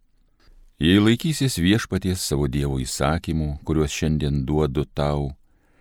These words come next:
mylėsi Viešpatį savo Dievą, eisi jo keliais, laikysis jo įsakymų, įstatų ir įsakų, tada klestėsi ir tapsi gausus, o Viešpats tavo Dievas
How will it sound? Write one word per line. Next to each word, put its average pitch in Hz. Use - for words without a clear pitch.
mylėsi 104
Viešpatį 92
savo 82
Dievą, 76
eisi 71
jo 67
keliais, 69
laikysis 101
jo 95
įsakymų, 80
įstatų 80
ir 71
įsakų, 80
tada 113
klestėsi 101
ir 76
tapsi -
gausus, 69
o 78
Viešpats 98
tavo 87
Dievas 80